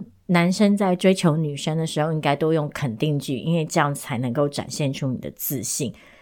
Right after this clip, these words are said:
其实就是传达出了某个类型的男性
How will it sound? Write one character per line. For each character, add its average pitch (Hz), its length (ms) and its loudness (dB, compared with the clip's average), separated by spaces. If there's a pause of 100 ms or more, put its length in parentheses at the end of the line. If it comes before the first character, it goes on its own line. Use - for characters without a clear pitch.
(280)
其 - 220 -2
实 277 180 -2
就 277 160 6
是 254 140 0
传 151 380 -4
达 156 240 -2
出 175 420 0
了 151 300 2 (420)
某 160 300 6
个 139 400 4 (260)
类 226 380 8
型 131 320 -2
的 131 140 0
男 117 280 -2
性 151 340 -2